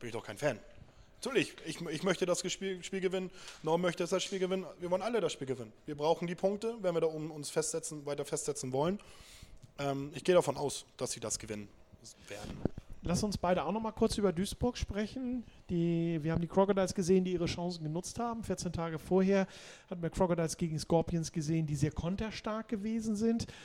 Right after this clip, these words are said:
Speaker 2: Ähm, welches Gesicht meinst du, sehen wir jetzt kommenden Sonntag gegen Tilburg?
Speaker 1: Tilburg ist eine Mannschaft, die ein Eishockey spielt, was sehr, sehr eklig ist.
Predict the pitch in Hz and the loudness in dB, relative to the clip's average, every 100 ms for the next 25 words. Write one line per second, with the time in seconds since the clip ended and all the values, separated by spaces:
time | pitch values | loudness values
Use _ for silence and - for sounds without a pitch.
0 | - - - - 165 165 165 165 165 165 | -18 -20 -12 -2 0 2 4 2 2 0
1 | 165 - 151 175 202 - 175 175 - 170 | 0 0 2 2 2 2 4 4 4 2
2 | 151 196 - 190 156 185 190 170 165 - | 4 2 4 4 8 6 6 4 2 2
3 | - 180 180 160 160 165 160 170 147 139 | 0 2 2 2 2 2 0 0 0 2
4 | 165 151 120 98 - - 82 - - - | 4 4 4 0 -4 -6 -6 -10 -16 -18
5 | - - - - - - - - - - | -20 -20 -20 -20 -20 -20 -20 -20 -20 -20
6 | - - - - - - - - - - | -20 -8 -4 -2 -4 -16 -20 -20 -20 -20
7 | - _ - - - - 151 165 165 160 | -20 _ -20 -20 -14 2 4 6 4 2
8 | 151 151 147 151 165 139 - - - - | 0 2 2 2 4 4 2 -8 -10 -14
9 | - - - - - - 135 139 131 123 | -20 -20 -20 -20 -20 -12 -8 -6 -6 -8
10 | - - 123 - 139 - 143 131 - - | -16 -14 -12 -4 -4 -2 -2 -2 -6 -4
11 | 139 131 127 - - - 131 - 139 139 | 0 2 0 -8 -20 -4 -2 0 2 2
12 | 127 123 113 123 120 104 95 - | 2 -2 -6 -8 -8 -8 -8 -8